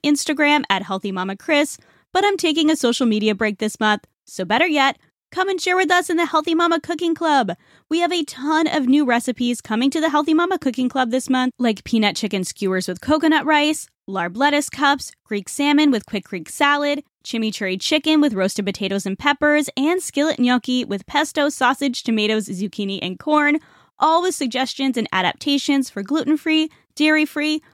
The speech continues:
and I'm always there to give you suggestions for substitutions and swaps. It starts at just three dollars a month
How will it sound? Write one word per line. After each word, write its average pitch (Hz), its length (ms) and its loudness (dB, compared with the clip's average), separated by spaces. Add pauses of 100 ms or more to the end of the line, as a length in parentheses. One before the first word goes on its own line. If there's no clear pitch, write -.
(200)
and 392 300 2 (100)
I'm 330 200 2
always 330 320 0
there 339 200 0
to 330 60 2
give 302 160 0
you 330 80 2
suggestions 320 720 0
for 254 100 -4
substitutions 277 960 0
and 220 420 0
swaps. - 600 -10 (120)
It 302 140 0
starts 294 340 0
at 339 120 0
just - 360 -2
three 269 220 0
dollars 359 380 2
a 311 40 2
month 226 320 2